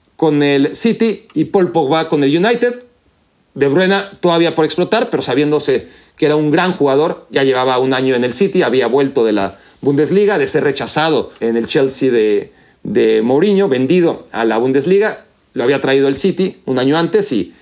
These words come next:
y ya era un jugador espectacular, pero, pero Paul Pogba, recién llegado a la Juventus, ciento cinco millones de euros, tras haber jugado la final de la Champions, pues bueno,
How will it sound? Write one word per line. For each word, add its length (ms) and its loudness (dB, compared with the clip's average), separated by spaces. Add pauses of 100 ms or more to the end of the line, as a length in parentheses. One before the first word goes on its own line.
(160)
y 100 -2
ya 120 2
era 80 2
un 80 0
jugador 420 0
espectacular, 840 -2 (300)
pero, 400 0 (380)
pero 180 -2
Paul 200 -2
Pogba, 480 -2 (540)
recién 480 -2
llegado 200 2
a 40 0
la 120 0
Juventus, 520 -2
ciento 440 -2
cinco 340 0
millones 580 0
de 160 0
euros, 320 0 (200)
tras 220 -4
haber 120 0
jugado 260 0
la 80 0
final 320 0
de 60 0
la 100 0
Champions, 540 -2 (420)
pues 160 0
bueno, 260 0